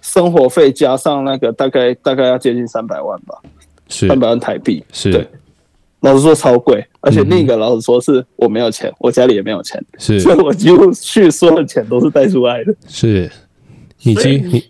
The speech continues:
Speaker 2: 你几乎是把你当时在台湾银行可以贷款的额度用到最高上限了吧？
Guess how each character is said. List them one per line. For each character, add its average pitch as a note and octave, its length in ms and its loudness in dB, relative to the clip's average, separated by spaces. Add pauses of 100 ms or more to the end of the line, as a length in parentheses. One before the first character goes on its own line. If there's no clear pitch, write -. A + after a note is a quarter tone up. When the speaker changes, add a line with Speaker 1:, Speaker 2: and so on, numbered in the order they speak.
Speaker 2:
你 A#2+ 140 2
几 D#3 140 2
乎 D#3 120 2
是 D#3 100 -2
把 C3 160 -2
你 G#2+ 100 -6
当 A#2 240 -4
时 F#2 300 -6
在 A2 260 0
台 G#2 180 -2
湾 A2 180 0
银 G#2 160 -2
行 F2+ 220 -4
可 - 160 -4
以 A#2 100 0
贷 A2 220 -2
款 F#2 200 -4
的 E2+ 80 -4
额 F2+ 160 -2
度 G#2 180 0
用 G#2 160 -2
到 G2+ 120 0
最 F#2+ 200 -2
高 F2+ 180 -4
上 F2 260 -4
限 F2+ 200 -4
了 - 120 -12
吧？ G#2 160 -4